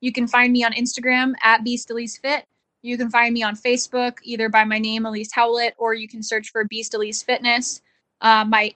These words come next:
email is beastelise at gmail dot com. So you can reach me pretty much on any platform. I'm very active on all of that, and I am open and ready for whatever you have, uh, any questions you might have, if you just wanna chat, anything like that. Um,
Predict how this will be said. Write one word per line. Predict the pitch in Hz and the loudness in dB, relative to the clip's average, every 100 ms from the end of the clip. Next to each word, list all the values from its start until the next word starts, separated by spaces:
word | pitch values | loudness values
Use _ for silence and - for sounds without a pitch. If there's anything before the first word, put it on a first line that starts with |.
| 240 | -6
email | 233 247 247 247 247 | 0 2 2 2 0
is | 233 208 | -4 -6
beastelise | 220 226 - 220 220 233 - | -10 -10 -8 -6 -4 -2 2
at | 208 | 2
gmail | 208 220 226 220 | 2 2 2 4
dot | 202 - | 2 2
com. | 247 233 240 220 | 4 4 4 -2
So | - | -4
you | 220 226 | -6 -6
can | 254 233 | -8 -6
reach | 240 - | -6 -6
me | 240 | -8
pretty | 220 302 381 | -8 -4 0
much | 370 339 | 2 2
on | 262 | 2
any | 262 262 | 0 2
platform. | 247 226 - 226 220 | 4 2 2 -4 -4
I'm | 208 208 | -4 -4
very | 214 220 | -2 2
active | 208 214 233 | 2 0 -4
on | 214 | -8
all | 196 196 202 | -4 -4 -4
of | |
that, | 196 196 196 214 | 2 4 4 0
and | 202 | -4
I | 208 | -2
am | 202 202 | -4 -10
open | 220 214 240 | -6 0 0
and | 233 202 | 0 0
ready | 202 208 220 | 2 2 -2
for | 214 214 196 196 190 - | -6 -4 -2 0 -2 -4
whatever | 196 208 220 | -6 -2 -2
you | 233 208 202 | -4 -6 -14
have, | - 247 285 277 262 _ _ _ 214 | -4 2 2 0 -6 _ _ _ -8
uh, | - | -4
any | 247 226 | -4 -6
questions | - 247 - 269 254 | -2 -2 -2 -2 0
you | 254 | 0
might | 247 | 0
have, | 247 240 226 | 0 0 -2
if | 220 | -8
you | 226 | -14
just | 214 | -14
wanna | 202 214 | -14 -14
chat, | - 240 226 220 | -2 4 4 2
anything | 226 233 233 | -2 -8 -8
like | 214 - | -8 -2
that. | 202 202 - _ | 0 0 -2 _
Um, | 202 196 196 202 | -8 -6 -8 -12